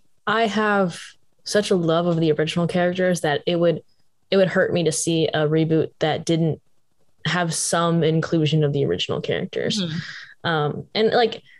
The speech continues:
Speaker 1: you know, they're available. They're all alive and kicking, you know?
Speaker 2: <laughs> Yes.
Speaker 1: I, I'm pretty sure at least the <laughs> initial cast. I know that
Speaker 2: <laughs>
Speaker 1: obviously, like, uh, Diane Carroll and stuff have passed away, but, um,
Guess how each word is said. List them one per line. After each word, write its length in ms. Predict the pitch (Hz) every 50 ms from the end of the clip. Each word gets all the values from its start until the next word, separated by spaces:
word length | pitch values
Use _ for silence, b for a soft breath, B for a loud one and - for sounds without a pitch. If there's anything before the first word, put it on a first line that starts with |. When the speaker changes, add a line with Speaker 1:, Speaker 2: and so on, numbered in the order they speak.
| b _ -
Speaker 1:
you 80 | 240
know, 340 | 196 151 127 92 - - - _ _ _ _ _ _ _ _ _ _ _ _ _ _ -
they're 280 | 185 220 277 392 403
available. 840 | 254 180 147 160 160 247 302 220 160 120 110 123 151 233 262 262 - _ _ _ _ _ _ _ - _ _ _ _ _ _ _
They're 200 | 175 190 196 233
all 300 | 269 294 302 277 233 - -
alive 520 | 196 190 170 165 180 247 262 233 220 202
and 140 | 185 185 175
kicking, 460 | - - 165 - 196 208 226 240 - - _ _ _ _ _
you 120 | - 196
know? 160 | 175 165 208 285
Speaker 2:
<laughs> 80 | -
Yes. 440 | 302 311 302 330 370 - 262 247 262
Speaker 1:
I, 120 | 220 214
I'm 120 | - 214 214
pretty 200 | 208 254 285 254
sure 160 | - - 180
at 60 | 170
least 200 | 170 196 - -
the 100 | 185 180
<laughs> 0 |
initial 400 | 196 202 - 269 226 - - 190
cast. 440 | - - 190 165 165 160 - 240 262
I 80 | 160 165
know 220 | 185 175 175 165
that 220 | 165 160 - - B B B B
Speaker 2:
<laughs> 200 | B B B B
Speaker 1:
obviously, 380 | - 165 165 170 170 165 - 170
like, 240 | 165 156 151 - 135
uh, 260 | 156 147 147 147 147
Diane 360 | 156 170 147 147 143 147 147
Carroll 400 | 143 - 151 147 143 143 139 135
and 120 | - 147 143
stuff 340 | - - - 123 - - -
have 120 | 147 143 -
passed 340 | - - - 147 - -
away, 180 | - - - 113
but, 260 | - - 151 - - - B B B B B B B B _
um, 440 | 170 165 156 151 151 - - 185 -